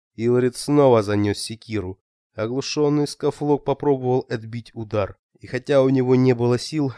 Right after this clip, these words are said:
но едва меч, высекая искры, столкнулся с секирой, как та раскололась пополам.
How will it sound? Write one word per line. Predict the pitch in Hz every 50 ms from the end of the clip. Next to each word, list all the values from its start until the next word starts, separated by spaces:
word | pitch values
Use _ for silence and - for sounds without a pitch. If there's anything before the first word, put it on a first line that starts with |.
| -
но | 131 135 151
едва | 165 175 165 165 170 175 170
меч, | 170 175 170 160 - -
высекая | 135 135 - - 143 131 - 139 135 131 131
искры, | - - - 143 131 - - - 113
столкнулся | - - - 120 113 - 131 123 113 - - 117
с | 110
секирой, | - - - 127 - - 165 170 160 156
как | 151 - 160 151 - -
та | - - 170 170
раскололась | 165 165 151 - - - 147 131 127 123 123 123 -
пополам. | - - 123 117 - 123 123 120 120 110 95 87 -